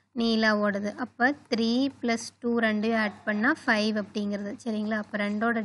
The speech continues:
டினாமினேட்டரும் ஃபைவ், சரியா? இப்போ இதுக்கான ஃபார்மேட் பார்த்தீங்கன்னா share gained equal to new share minus old share. இப்போ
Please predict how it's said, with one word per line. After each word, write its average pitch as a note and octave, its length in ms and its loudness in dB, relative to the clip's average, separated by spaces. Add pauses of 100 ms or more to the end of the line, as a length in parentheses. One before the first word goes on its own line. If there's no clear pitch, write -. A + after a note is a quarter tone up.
டினாமினேட்டரும் G#3+ 720 -2 (460)
ஃபைவ், G3 360 0 (300)
சரியா? G#3+ 240 -2 (380)
இப்போ A#3+ 220 -4 (200)
இதுக்கான A3 560 0 (420)
ஃபார்மேட் A#3 540 4
பார்த்தீங்கன்னா A3 500 0 (200)
share A3+ 440 4
gained A#3 400 0
equal G#3 300 -2 (100)
to D4+ 80 4 (260)
new A#3 160 2 (200)
share A#3+ 240 6 (100)
minus G3+ 360 -2 (200)
old G3+ 240 -4 (140)
share. G3+ 200 -2 (440)
இப்போ B3+ 200 -2